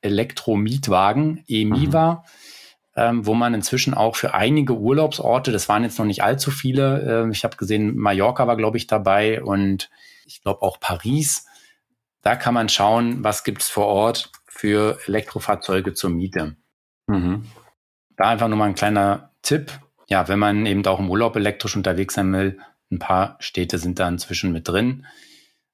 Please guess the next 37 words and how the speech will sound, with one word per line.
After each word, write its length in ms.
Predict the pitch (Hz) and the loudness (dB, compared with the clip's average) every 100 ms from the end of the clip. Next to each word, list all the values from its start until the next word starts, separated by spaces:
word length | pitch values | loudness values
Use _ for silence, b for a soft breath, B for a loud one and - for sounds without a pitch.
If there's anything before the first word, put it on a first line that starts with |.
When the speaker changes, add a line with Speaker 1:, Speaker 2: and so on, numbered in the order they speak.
| - | -4
Speaker 1:
Genau, 240 | 92 87 | 0 0
Amsterdam, 600 | 98 104 - 95 95 120 | 0 0 0 2 2 0
Brüssel, 380 | 95 104 - 101 | 0 -2 0 -2
Paris, 400 | - 85 95 - | -2 -2 -2 -2
London, 340 | 87 87 92 | 0 0 0
Mallorca. 680 | 82 80 80 123 139 131 131 | 0 0 2 2 2 0 0
Also 200 | 120 87 | -6 -6
es 80 | 85 | -4
sind 340 | 92 90 - - - - - | -2 -4 -6 -16 -20 -20 -6
noch 200 | 120 131 | 0 2
nicht 160 | 143 | 2
so 100 | 147 | 0
viele, 280 | 139 139 143 | 0 2 2
aber 160 | 117 107 | 4 2
immerhin 260 | 110 104 | 2 2
einige. 440 | - 104 117 107 107 | 2 0 0 0 0
Und 80 | |
dann 120 | 95 87 | -2 0
kann 120 | 98 | 0
man 160 | 98 | 2
da, 220 | 95 92 - | 2 0 -2
das 180 | - | -6
ist 120 | 104 101 | -2 0
ein, 200 | 98 - | 0 0
ein 100 | 92 | 0
Mietwagenvergleich 920 | 127 135 104 104 95 95 90 95 95 | 0 2 2 2 -2 -2 0 0 0
und 60 | 92 | -4
man 80 | |
kann 160 | 85 90 | -2 -4
sich 120 | 90 | -4
dann 160 | - 85 | -4 0
da 160 | 82 | 0
eben 200 | 90 87 | 0 -2
auch 160 | 85 82 | -6 -8
ein 80 | - | -8
E-Auto 380 | 85 85 85 85 | -6 -6 -6 -2
raussuchen. 600 | 87 113 107 95 98 | 0 0 -4 -2 -4